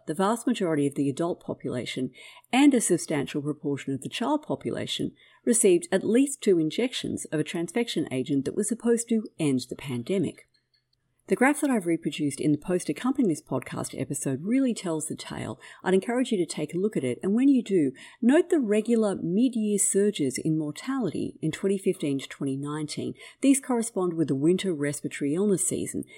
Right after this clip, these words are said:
Twenty seventeen was a particularly severe flu year, and you'll see that the mortality spike in that year was higher than the other years. You should note also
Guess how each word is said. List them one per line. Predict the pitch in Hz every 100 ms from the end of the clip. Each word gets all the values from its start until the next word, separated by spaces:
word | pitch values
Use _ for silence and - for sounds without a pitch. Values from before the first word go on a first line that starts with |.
| - -
Twenty | 208 180
seventeen | - 143 139 - 269 220
was | 147 143
a |
particularly | - - 262 - 160 131
severe | - 143 147 139 135
flu | - 190 180
year, | - - - - -
and | 226
you'll | 247
see | 220 202 180
that | 156 131 -
the | 143
mortality | 135 131 127 190 180 156 143
spike | - 123 -
in | 139
that | 135 -
year | 127 123
was | 127 -
higher | - 240 165 131
than | 123 123
the | 131
other | 120 -
years. | 135 151 131 - - _ - -
You | 233
should | - 202
note | 170 - -
also | 214 254 131 117